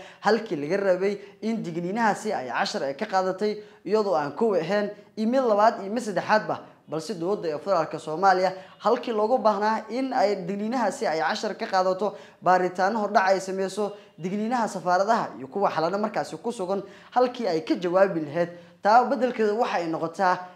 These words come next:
in dib lagaga shalaayo markii weerarka Al-Shabaab ay ka geystaan halkii ay u baahnaayeen. Balse tan waxay u noqon doontaa dowladda ee Soomaaliya cashar aysan weligeeda aysan waxba ka barnin,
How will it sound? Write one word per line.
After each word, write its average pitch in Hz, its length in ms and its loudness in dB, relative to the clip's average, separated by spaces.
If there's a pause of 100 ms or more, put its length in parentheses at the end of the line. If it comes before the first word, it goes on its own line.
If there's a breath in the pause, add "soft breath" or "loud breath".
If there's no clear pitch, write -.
(120)
in 247 220 0
dib 226 160 -2
lagaga 214 400 2
shalaayo 160 560 0 (280 loud breath)
markii 226 340 -4
weerarka 160 520 2
Al-Shabaab 175 500 2
ay 131 200 -4
ka 220 120 -6
geystaan 151 720 -4
halkii 170 320 -4
ay 117 80 -8
u 156 80 -4
baahnaayeen. 135 560 -2 (640 soft breath)
Balse 180 400 -4 (280 loud breath)
tan 254 180 0
waxay 208 260 2
u 262 40 0
noqon 226 280 -2
doontaa 202 300 0
dowladda 196 340 -2
ee 175 160 0
Soomaaliya 196 640 0 (320 loud breath)
cashar 233 380 -2 (100)
aysan 185 320 -2
weligeeda 185 400 2
aysan 147 260 -2
waxba 175 260 0
ka 190 160 -6
barnin, 185 360 -2